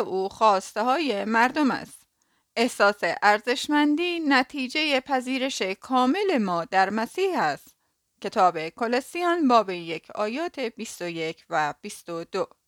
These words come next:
تا زمانی که برای احساس رضایت خواهان تایید انسانها باشیم،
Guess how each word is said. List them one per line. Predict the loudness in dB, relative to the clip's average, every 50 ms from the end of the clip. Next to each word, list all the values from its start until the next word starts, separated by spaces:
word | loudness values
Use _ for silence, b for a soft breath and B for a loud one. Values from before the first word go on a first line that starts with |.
| _ _ _ _ _ _ _ _ _ _ _ _ _ _ _
تا | 4 6 6 6 6
زمانی | 4 2 2 2 2 0 0 0 -2 -2 -4 -6
که | -6 -8 -4
برای | -2 0 0 2 0 0 -2 -4 -4
احساس | -4 -4 -6 -6 -4 -2 0 0 0 0 -2 -4
رضایت | -4 -2 0 0 0 2 4 4 4 4 4 4 4 4 2 -2
خواهان | -8 -2 2 4 4 4 4 4 4 4 4 4 2 0
تایید | -2 -2 -2 0 0 0 0 -2 -2 -4 -4 -2
انسانها | 0 -2 -2 0 0 0 0 0 0 2 2 4 4 4 2 2 2 2
باشیم، | 0 -2 -4 -4 -6 -6 -4 -4 -2 -4 -4 -6